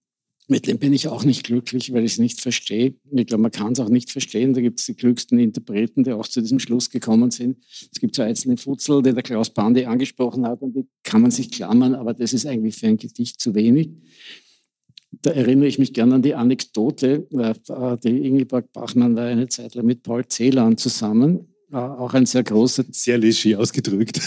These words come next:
Speaker 1: Auch ein sehr großer, auch ein sehr großer Dichter. Wir, wir können,
Speaker 2: Sehr gro-
Speaker 1: wir können, wir können das nicht alles ausbreiten, aber was ich erzählen will, ist Folgendes. Die beiden sind einmal gemeinsam bei der Gruppe siebenundvierzig angetreten. Das war die maßgebliche Literaturinstanz nach,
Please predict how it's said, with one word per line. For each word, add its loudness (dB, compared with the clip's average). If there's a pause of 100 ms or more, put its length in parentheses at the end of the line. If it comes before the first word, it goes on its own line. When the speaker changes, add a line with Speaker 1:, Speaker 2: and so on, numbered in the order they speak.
(280)
Speaker 1:
Auch -2
ein 4
sehr 0
großer, 2 (140)
auch 2
ein 6
sehr 2
großer 2
Dichter. 0 (200)
Wir, 0
wir 2
können, 4
Speaker 2:
Sehr 4
gro- 0 (360)
Speaker 1:
wir 4
können, 4
wir 4
können 4
das 2
nicht 4
alles 0
ausbreiten, -2
aber 0
was 0
ich 0
erzählen 0
will, 0
ist 0
Folgendes. 0
Die -2
beiden 0
sind 2
einmal 4
gemeinsam 0
bei -2
der -2
Gruppe -6
siebenundvierzig -2
angetreten. -2
Das -2
war -4
die -2
maßgebliche -2 (580)
Literaturinstanz 0
nach, 0